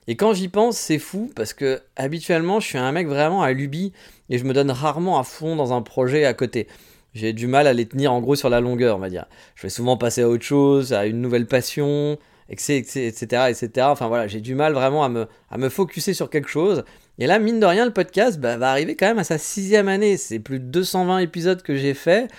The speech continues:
avec des épisodes qui font régulièrement quarante minutes, voire une heure. Il y a des épisodes qui faisaient genre, euh, tout début, je pense qu'il devait faire dix minutes, quinze minutes, je voulais faire des formats très courts. Bah, je, je testais un peu des choses, hein, puis après je me suis rendu compte que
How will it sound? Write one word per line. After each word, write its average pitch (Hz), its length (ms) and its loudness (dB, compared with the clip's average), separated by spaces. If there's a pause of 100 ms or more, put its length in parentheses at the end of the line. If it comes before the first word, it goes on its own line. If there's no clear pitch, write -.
(300)
avec 123 160 0
des 131 160 0
épisodes 147 280 0
qui - 120 -20
font 123 160 -8
régulièrement 135 640 0
quarante 123 320 -2
minutes, 180 340 -4
voire 113 280 0
une 139 160 -2
heure. 226 200 -2 (440)
Il 113 60 0
y - 20 4
a - 20 2
des 120 140 -2
épisodes 139 340 4
qui 131 140 -10
faisaient 120 240 2
genre, 117 300 4
euh, 107 140 0
tout 110 200 -8
début, 123 260 -2
je 151 80 -6
pense 110 160 -10
qu'il 120 100 -10
devait 117 120 -4
faire 113 120 -2
dix 123 160 -8
minutes, 170 320 -2
quinze 127 220 -2
minutes, 170 240 0
je 165 80 -10
voulais 120 140 -2
faire 120 160 0
des 120 80 -2
formats 120 280 -2
très - 200 -6
courts. 220 300 -2 (360)
Bah, 101 180 -4
je, 98 120 -8 (140)
je - 160 -14
testais 113 280 -4
un 120 60 0
peu 127 140 -2
des 135 100 2
choses, 233 240 4
hein, 202 100 2
puis - 160 -4
après 127 220 -2
je 131 60 -8
me 123 40 -4
suis 117 120 -6
rendu 117 180 -4
compte 139 240 -4
que 117 260 2